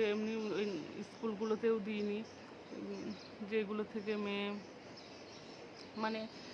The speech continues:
কী বলবো, মানে, করোনার ভয়ে তো বুঝতেই পারছো যে, কারণ, উম, খুবই মাঝখানে এত বাড়াবাড়ি হচ্ছিল, তো এই জন্য স্কুলেও দিইনি।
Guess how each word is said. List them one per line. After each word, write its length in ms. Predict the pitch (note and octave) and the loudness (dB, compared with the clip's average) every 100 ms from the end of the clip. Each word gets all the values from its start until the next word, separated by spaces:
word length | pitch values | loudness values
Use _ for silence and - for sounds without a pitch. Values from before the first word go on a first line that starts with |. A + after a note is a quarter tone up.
| - - - - - - - - - - - - - - - - - - - - - - - - - A3+ - - | -12 -12 -12 -12 -12 -12 -12 -12 -14 -14 -14 -14 -14 -14 -14 -14 -14 -14 -14 -14 -14 -14 -14 -10 -10 -10 -12 -8
কী 120 | A#3 | -4
বলবো, 300 | G#3+ G3 F3 G3 F3+ - - - - - - - - - - - - | 2 2 2 0 -4 -10 -12 -12 -12 -12 -12 -12 -12 -10 -10 -8 -4
মানে, 160 | C4 C4 - - - A3 | 0 0 -2 -4 -2 8
করোনার 380 | C4 B3+ C4 C4+ | 12 12 10 8
ভয়ে 240 | B3 A#3+ A#3+ | 6 8 8
তো 100 | B3 | 4
বুঝতেই 360 | A3+ - B3+ A#3 | 0 0 2 4
পারছো 200 | A3+ A#3 | 2 2
যে, 140 | A#3 A#3 | 2 4
কারণ, 280 | A3 A3+ A3+ A3 G#3 | 6 6 4 2 2
উম, 280 | G3+ F#3 D3+ C3+ G3+ | 0 2 2 0 0
খুবই 220 | - A#3 A#3+ A#3 | 2 4 6 6
মাঝখানে 380 | G#3+ - A#3+ A3+ | 6 6 6 6
এত 120 | G3+ A3 | 6 8
বাড়াবাড়ি 320 | G#3+ G#3+ A3 A3+ | 10 10 8 8
হচ্ছিল, 380 | G3 G3 A#3 A3 G#3 | 8 6 6 6 6
তো 60 | A3 G#3 | 6 6
এই 60 | G#3 | 4
জন্য 180 | G#3+ G#3 F#3+ | 4 4 2
স্কুলেও 300 | A3+ A3 G#3+ | 6 8 8
দিইনি। 300 | G#3 G3+ | 6 2